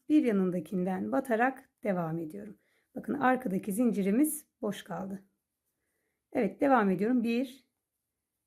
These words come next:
iki, üç, dört, beş, altı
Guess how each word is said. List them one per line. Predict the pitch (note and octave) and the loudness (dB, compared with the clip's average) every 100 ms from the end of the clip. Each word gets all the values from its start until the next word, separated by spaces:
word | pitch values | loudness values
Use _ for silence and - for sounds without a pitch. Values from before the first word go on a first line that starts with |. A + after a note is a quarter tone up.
| _ _ _ _ - | _ _ _ _ -8
iki, | G#3+ - - G#3 G#3 C4+ D4+ _ _ _ _ _ _ _ _ _ _ _ _ _ _ _ _ - | -8 -8 -4 0 2 0 -4 _ _ _ _ _ _ _ _ _ _ _ _ _ _ _ _ -6
üç, | G#3 G3+ C4 - - - _ _ _ _ _ _ _ _ _ _ _ _ _ - | -2 0 -2 -6 -20 -20 _ _ _ _ _ _ _ _ _ _ _ _ _ -2
dört, | G3 F#3+ A3 C4 - - _ _ _ _ _ _ _ _ _ _ _ _ | 2 2 2 -2 -12 -20 _ _ _ _ _ _ _ _ _ _ _ _
beş, | G3 G3 A#3+ B3+ - - _ _ _ _ _ _ _ _ _ - | -2 0 0 -4 -12 -20 _ _ _ _ _ _ _ _ _ -2
altı | G#3 G3 G3 - C#4 D#4+ D#4+ | 2 2 0 0 0 0 -2